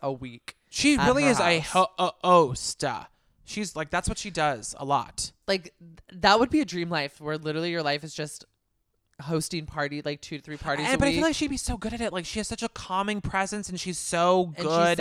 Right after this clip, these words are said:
Speaker 2: at
Speaker 1: the organizing and
Speaker 2: Yeah.
Speaker 1: all of that is, like, what she, it she needs to scratch. And it's like, girl, I feel it. I would love to do that.
Speaker 2: Um, by the way, did you love? s-, I loved. I mean, you know me, I'm on a Death Becomes Her kick right now.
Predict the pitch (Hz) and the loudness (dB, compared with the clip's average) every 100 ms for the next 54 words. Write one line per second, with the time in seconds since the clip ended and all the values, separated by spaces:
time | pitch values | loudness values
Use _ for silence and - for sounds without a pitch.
0 | 190 151 147 139 170 175 170 175 170 156 | 2 2 2 0 -2 0 0 -2 -6 -8
1 | 147 147 147 196 233 220 151 143 139 135 | -8 -8 -2 2 2 2 2 2 0 -4
2 | 135 135 - 143 151 - - 135 117 143 | -6 -6 -2 2 2 0 -12 -12 -10 -10
3 | - 139 131 135 - 214 170 - 127 127 | -10 -12 -12 -12 -4 -2 -2 -6 -14 -10
4 | 135 127 - _ _ - 143 147 151 - | -8 -8 -10 _ _ -4 0 0 -2 -8
5 | 139 143 143 127 123 - 131 127 123 - | -16 -12 -10 -8 -8 -8 -8 -8 -10 -10
6 | 117 117 113 113 _ - 202 208 185 175 | -10 -6 -6 -8 _ -2 2 2 0 4
7 | 190 247 240 214 170 165 165 254 294 160 | 6 8 8 6 4 0 -2 0 0 -2
8 | 147 170 185 185 185 _ _ _ _ - | 2 4 4 2 -6 _ _ _ _ -18
9 | 156 - - - 180 165 156 170 202 - | -12 -10 -6 0 0 2 4 4 4 0
10 | 180 170 156 156 151 143 127 127 131 127 | -6 -6 -6 -4 -4 -2 -2 -2 -2 -4
11 | 123 - - 117 131 - - - 151 160 | -6 -8 -12 -10 -10 -12 -14 -8 -8 -6
12 | 165 175 | -6 -6